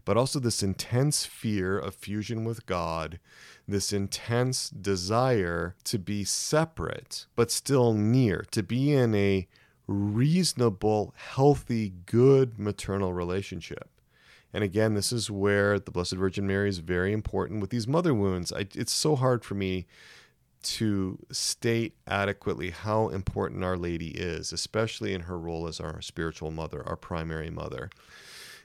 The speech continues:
But he began to actually bring that out. Now, that wasn't super emphasized by his, by his therapist, who didn't have a particularly strong Marian devotion, but that was something that Luis picked up on and was able to implement himself.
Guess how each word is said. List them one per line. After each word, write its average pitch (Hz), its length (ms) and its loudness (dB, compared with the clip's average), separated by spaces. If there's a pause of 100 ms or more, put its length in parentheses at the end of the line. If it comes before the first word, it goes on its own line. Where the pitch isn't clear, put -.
(140)
But 110 140 8
he 147 120 0
began 143 320 6
to 113 160 4
actually 101 380 2
bring 101 320 2
that 101 120 6
out. 92 120 2
Now, 110 80 4
that 160 140 6
wasn't 170 260 0
super 123 380 2
emphasized 113 640 2
by 95 160 4
his, 87 480 2
by 92 180 0
his 87 160 0
therapist, 120 760 2
who 95 260 -2
didn't 110 320 -6
have 98 180 -2
a 80 40 -10
particularly 87 560 -4
strong 85 360 -4
Marian 90 320 -2
devotion, 101 640 0
but 95 260 0 (220)
that 131 80 2
was 139 100 2
something 120 280 2
that 95 120 2
Luis 98 520 2
picked - 300 -4
up 87 220 0
on 80 300 -2
and 90 160 -6
was 87 140 -4
able 95 220 -2
to - 140 -10
implement 85 540 -8
himself. 87 720 0